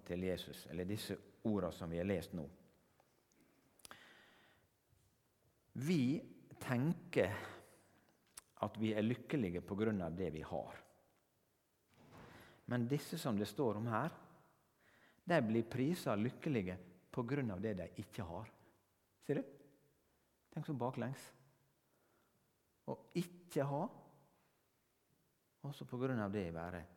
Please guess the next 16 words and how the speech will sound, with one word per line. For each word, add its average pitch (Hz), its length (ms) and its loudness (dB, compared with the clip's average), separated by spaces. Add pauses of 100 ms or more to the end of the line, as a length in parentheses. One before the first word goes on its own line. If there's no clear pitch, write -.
(140)
lykkelige. 92 720 -8 (880)
Det - 80 -18
er 147 80 0
akkurat 143 240 0
som 120 160 2
et - 100 -6 (220)
kjennetegn. 117 880 0 (2750)
Læresveiner 120 800 0 (480)
som 127 240 -4
sakner - 720 -6
så 143 160 -2
mye, 127 440 0 (1500)
og 117 80 -8
som 123 160 -2
må 123 80 -4
kjempe, 151 1040 -2